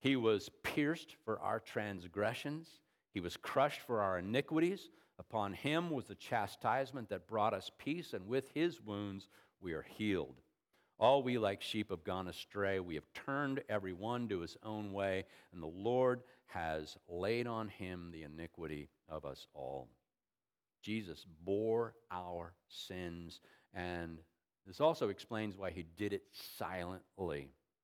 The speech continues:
It wasn't the silence of guilt and shame because he had none. He was guiltless. It is the silence of willingness to accept those charges of blasphemy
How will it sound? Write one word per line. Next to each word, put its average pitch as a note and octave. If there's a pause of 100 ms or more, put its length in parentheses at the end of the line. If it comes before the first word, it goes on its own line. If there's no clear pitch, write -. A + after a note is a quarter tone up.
(360)
It F#2+
wasn't B2
the A2
silence A#2+
of F2+
guilt B2 (140)
and F2+
shame E3+
because E2
he D#2+
had A#2
none. F#3 (300)
He -
was D2+ (180)
guiltless. D#3+ (640)
It A2
is G2
the F#2
silence A#2+ (160)
of F#2 (140)
willingness F#2+ (260)
to -
accept - (760)
those E2+
charges F#2+
of D#2
blasphemy G2